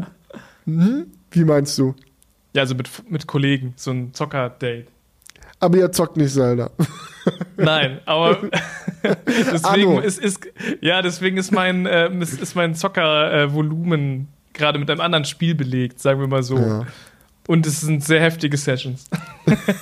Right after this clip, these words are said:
Speaker 1: Richtiger Flex. Die
Speaker 2: Ja.
Speaker 1: heftige Zocker-Session geht da am Ende noch raus, ja.
Speaker 2: Ja, definitiv. Du, Digga, ich hab mir dafür hier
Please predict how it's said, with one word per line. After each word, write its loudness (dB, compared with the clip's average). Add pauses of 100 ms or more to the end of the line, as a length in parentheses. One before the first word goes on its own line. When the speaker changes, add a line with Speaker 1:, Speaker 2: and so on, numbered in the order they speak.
(3250)
Speaker 1:
Richtiger 2
Flex. 0 (380)
Die 4
Speaker 2:
Ja. 6
Speaker 1:
heftige 2
Zocker-Session 0
geht 2
da 4
am 0
Ende 0
noch -2
raus, 2
ja. 2 (560)
Speaker 2:
Ja, 2
definitiv. -4
Du, -2
Digga, 4
ich 0
hab -2
mir 2
dafür 2
hier 0